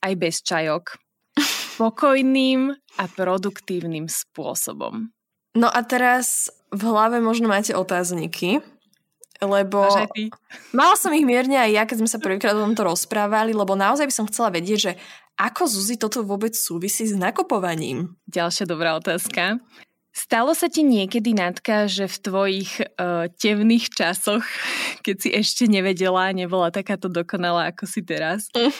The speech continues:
Speaker 1: že si len tak šla okolo obchodu a uvidela si nejakú prekrásnu vec a zrazu prestrih a ty už vychádzaš v obchode,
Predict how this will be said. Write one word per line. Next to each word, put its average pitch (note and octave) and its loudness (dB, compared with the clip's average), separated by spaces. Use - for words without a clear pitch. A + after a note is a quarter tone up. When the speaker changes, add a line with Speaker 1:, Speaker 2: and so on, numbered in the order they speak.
Speaker 1:
že A3 2
si B3 0
len B3 4
tak B3 2
šla - 0
okolo A3+ 2
obchodu G3 0
a - 0
uvidela B3 4
si A#3+ 2
nejakú G#3+ 2
prekrásnu G#3+ 0
vec F#3+ 2
a G#3+ 2
zrazu G#3 2
prestrih B3+ 0
a G3+ -2
ty A3+ 2
už G#3 0
vychádzaš G#3+ -2
v F3+ -6
obchode, F#3+ -2